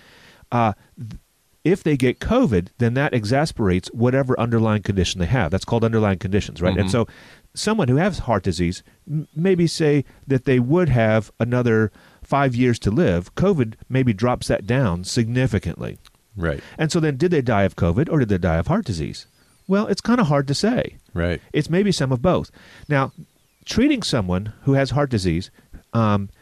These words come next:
Speaker 1: versus treating someone who has heart disease and covid,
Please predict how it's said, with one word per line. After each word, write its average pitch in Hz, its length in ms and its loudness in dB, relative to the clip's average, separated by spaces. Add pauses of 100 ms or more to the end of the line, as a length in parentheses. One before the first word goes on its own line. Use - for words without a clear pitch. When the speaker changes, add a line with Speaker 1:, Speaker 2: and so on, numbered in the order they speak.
(120)
Speaker 1:
versus 123 540 -2
treating 131 280 -2
someone 113 360 0
who 113 140 0
has 113 120 0
heart 120 180 -2
disease 107 360 -2 (100)
and 175 260 0
covid, 113 460 0